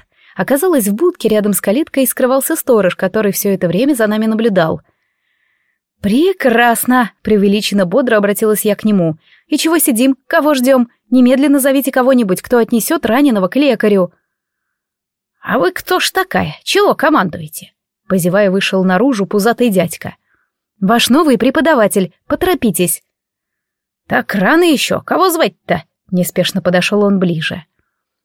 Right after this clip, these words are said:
«Открывайте тогда», рассердилась я. «Вам труп нужен, что ли?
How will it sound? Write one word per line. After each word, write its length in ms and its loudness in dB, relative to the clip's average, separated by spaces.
«Открывайте 720 0
тогда», 380 0
рассердилась 720 0
я. 200 -2
«Вам 260 2
труп 300 2
нужен, 300 4
что 240 0
ли? 200 0